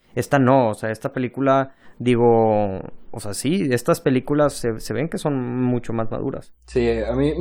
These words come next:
Speaker 2: me gusta cuando las películas de animación, eh,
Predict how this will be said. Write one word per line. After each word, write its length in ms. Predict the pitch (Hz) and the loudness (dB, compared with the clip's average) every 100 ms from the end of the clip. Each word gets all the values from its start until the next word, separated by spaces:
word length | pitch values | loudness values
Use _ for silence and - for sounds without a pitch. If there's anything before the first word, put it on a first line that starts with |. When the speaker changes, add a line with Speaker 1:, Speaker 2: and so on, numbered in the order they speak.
| 165 | -2
Speaker 2:
me 140 | 151 147 | 0 2
gusta 600 | 160 160 - 196 220 - _ _ _ | 4 2 2 2 2 -4 _ _ _
cuando 260 | - 147 139 | 0 2 4
las 200 | 135 127 | 2 0
películas 440 | 127 120 139 139 147 | -2 -2 0 0 0
de 40 | |
animación, 720 | 139 131 123 - 113 113 117 _ _ - | -2 -2 -6 -4 -6 -6 -12 _ _ -10
eh, 600 | 107 101 101 95 95 92 | -6 -4 -4 -4 -6 -10